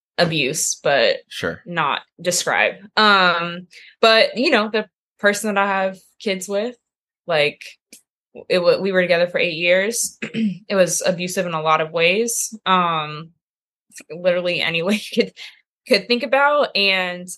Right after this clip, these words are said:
Speaker 1: uh, I remember the night that I finally, like, kicked him out the house. The next morning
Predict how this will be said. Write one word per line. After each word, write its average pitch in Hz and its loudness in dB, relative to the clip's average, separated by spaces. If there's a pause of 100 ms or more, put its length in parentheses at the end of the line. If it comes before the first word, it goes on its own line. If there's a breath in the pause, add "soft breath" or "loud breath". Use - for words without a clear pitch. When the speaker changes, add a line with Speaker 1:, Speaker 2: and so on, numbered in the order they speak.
Speaker 1:
uh, 170 0
I 175 2 (300)
remember 185 -2 (720)
the 170 -2
night 160 -2 (640)
that 175 2 (440)
I 165 -8
finally, 170 -4
like, 156 -12 (380)
kicked 208 -6
him 190 -6
out 160 -6
the 147 -10
house. - -8 (440)
The 196 4
next 185 -2
morning 175 -2